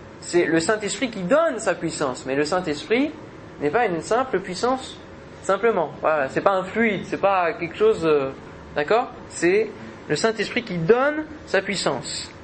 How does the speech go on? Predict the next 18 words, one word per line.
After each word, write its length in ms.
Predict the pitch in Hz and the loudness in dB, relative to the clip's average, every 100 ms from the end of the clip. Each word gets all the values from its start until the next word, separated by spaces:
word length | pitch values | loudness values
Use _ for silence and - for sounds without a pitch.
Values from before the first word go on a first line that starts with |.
| - | -10
il 100 | 151 | -2
communique 400 | 254 247 233 240 | 2 4 2 0
sa 140 | 180 | 0
puissance. 600 | 175 151 - - - - - - - - | 0 -2 -4 -8 -10 -16 -16 -18 -12 -2
Mais 80 | 147 | 0
il 40 | |
ne 40 | |
faut 100 | 147 | 2
pas 140 | 165 208 | 2 2
réduire 420 | 202 208 202 214 | 0 0 2 0
le 60 | - | 0
Saint-Esprit 500 | 165 160 151 - 202 | -2 -2 -2 0 2
à 60 | |
une 160 | 156 147 | 2 0
simple 640 | 170 170 170 - - 151 | 0 -2 -4 -8 0 0
puissance 500 | 147 139 139 151 151 | 0 -6 -2 -2 -4
toute 140 | - - | -10 -10
seule. 220 | 139 | -6